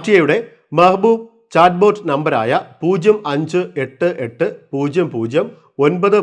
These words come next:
പൂജ്യം ഒൻപത് പൂജ്യം എന്ന നമ്പറിൽ ഈ സേവനം ലഭ്യമാണ്. നമ്പർ ഒരിക്കൽ കൂടി പറയാം, പൂജ്യം അഞ്ച് എട്ട് എട്ട് പൂജ്യം പൂജ്യം ഒൻപത് പൂജ്യം ഒൻപത് പൂജ്യം. ഉപയോക്താക്കളുടെ ഫോൺ നമ്പറുകളും രജിസ്റ്റർ ചെയ്ത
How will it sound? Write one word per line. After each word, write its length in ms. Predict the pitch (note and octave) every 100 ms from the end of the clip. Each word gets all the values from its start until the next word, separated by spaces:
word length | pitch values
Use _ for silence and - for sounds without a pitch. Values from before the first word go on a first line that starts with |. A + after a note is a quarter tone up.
| D#3
പൂജ്യം 320 | C#3+ D#3 D#3 D3+
ഒൻപത് 380 | C3+ C#3 D3+ E3
പൂജ്യം 320 | C#3 B2 D3 D#3
എന്ന 180 | D3 B2
നമ്പറിൽ 440 | A#2 A#2 C3 D#3 B3
ഈ 140 | C#3
സേവനം 380 | C3 B2+ A#2 D3+
ലഭ്യമാണ്. 420 | C3 - G#2 G#2 -
നമ്പർ 260 | B2+ B2+ C3
ഒരിക്കൽ 220 | B2 D#3
കൂടി 160 | D#3+ C3+
പറയാം, 340 | G#2+ A#2 G#3 - _ _ -
പൂജ്യം 380 | C3+ D3 F3+ F3+ B2
അഞ്ച് 280 | A#2+ B2+ B2+ - A#2
എട്ട് 240 | - D#3 D#3+
എട്ട് 280 | B2+ G#2 F3 B3 - _ _
പൂജ്യം 340 | C#3+ D3 D3+ A#2
പൂജ്യം 360 | G#2 A2 F#3 C4 _ _
ഒൻപത് 460 | C3+ D3 F3+ G#3 G3+
പൂജ്യം 280 | A#2 B2+ C4+ C#4+ B2
ഒൻപത് 340 | A2+ A#2 G#2+ -
പൂജ്യം. 280 | F#2+ F#2+ - _ _ _ _ D#3
ഉപയോക്താക്കളുടെ 720 | E3 A#3 A#3+ A#3+ A3 G#3+ G#3
ഫോൺ 320 | G3 D#3 D#3+
നമ്പറുകളും 540 | F3+ E3+ E3+ E3 E3 C3+
രജിസ്റ്റർ 340 | B2+ D3+ F#3+
ചെയ്ത 260 | E3 D3+ C#3